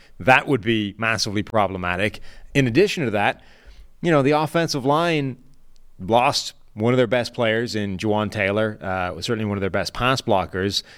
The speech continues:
The rest of the group is either not great or unproven or a combination of both. Uh, Calvin Ridley coming back, we assume will be good. What if it's not? What if Ridley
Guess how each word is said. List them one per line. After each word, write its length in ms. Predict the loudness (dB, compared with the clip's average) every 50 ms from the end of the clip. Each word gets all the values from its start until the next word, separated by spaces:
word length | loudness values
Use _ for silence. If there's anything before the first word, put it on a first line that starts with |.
| -20 _ -20 _ -4
The 120 | -2 -2
rest 360 | 0 2 2 2 2 2 0 -2
of 100 | -2 -2
the 80 | -2 -2
group 480 | 0 2 2 2 0 -2 -4 -4 -4 -4 -6 -14 _ _ _ _ _ _ -8
is 760 | -4 -2 0 2 2 2 2 2 0 0 -2 -4 -6 -6 -8 -12 -16 -8 -2
either 300 | 0 0 2 2 0 0
not 220 | 2 2 0 0
great 340 | 2 2 2 2 2 0 -2 -4
or 200 | -4 -2 -2 0
unproven 600 | -2 -2 -2 0 2 2 2 2 0 -4 -4 -4
or 140 | -2 -4 -2
a 40 | -2
combination 540 | 0 0 2 2 2 2 0 0 0 -2
of 120 | -4 -2 0
both. 400 | 2 2 2 2 -2 -4 -8 -16 -20 -20 -20 -20 -20 -12 -4
Uh, 220 | -2 0 0 0 0
Calvin 380 | 4 4 4 4 4 2 2 2
Ridley 280 | 2 2 2 0 -2
coming 300 | -2 -2 -2 -2 -2 0 2
back, 380 | 2 2 2 2 -4 -6 -12 -18 -18 -18 -20 -20 -20 -10 -4
we 160 | 0 0 2
assume 400 | 2 2 2 2 2 2 2 2
will 100 | 0 0
be 140 | 0 0 0
good. 260 | 2 2 2 2 0
What 160 | 0 -2 -2
if 80 | -2 -4
it's 140 | -6 -8
not? 400 | -4 0 0 0 0 -2 -4 -4
What 120 | -4 -4 -4
if 120 | -2 0
Ridley 420 | 0 0 0 2 0 0 0 -2